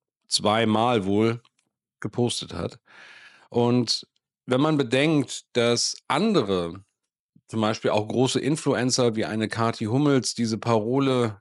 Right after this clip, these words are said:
genutzt haben, selbst Politikerinnen diese Parole benutzt haben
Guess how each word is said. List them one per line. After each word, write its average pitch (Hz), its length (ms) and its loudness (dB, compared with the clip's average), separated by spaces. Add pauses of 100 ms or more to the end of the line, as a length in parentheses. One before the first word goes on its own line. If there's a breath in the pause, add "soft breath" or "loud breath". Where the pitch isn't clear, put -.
genutzt 117 540 0
haben, 107 520 0
selbst 110 380 -2
Politikerinnen 123 840 0 (400 loud breath)
diese 110 220 -4
Parole 107 720 0
benutzt 117 540 -2
haben 110 420 0